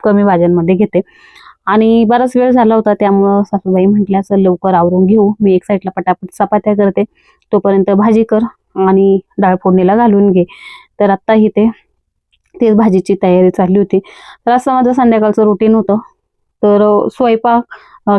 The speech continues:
किती नाही म्हटलं ना, तर संध्याकाळचं झोपेपर्यंत कशी साडे अकरा, बारा वाजतात, कितीही लवकर आवरण्याचा प्रयत्न केला तरी.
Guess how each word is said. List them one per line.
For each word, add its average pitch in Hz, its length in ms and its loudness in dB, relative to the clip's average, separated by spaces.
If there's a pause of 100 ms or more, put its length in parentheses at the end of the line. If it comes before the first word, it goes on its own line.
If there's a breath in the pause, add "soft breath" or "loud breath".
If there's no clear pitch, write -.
किती 269 240 -2
नाही 269 140 0
म्हटलं 240 320 2
ना, 226 80 0
तर 220 120 0
संध्याकाळचं 233 520 0
झोपेपर्यंत 202 760 0
कशी 214 300 -2
साडे 196 320 0
अकरा, 185 300 -2
बारा 180 280 2
वाजतात, - 440 -8
कितीही 247 560 0
लवकर 214 360 0
आवरण्याचा 180 500 0
प्रयत्न 185 360 -2
केला 165 220 -6
तरी. 170 260 -4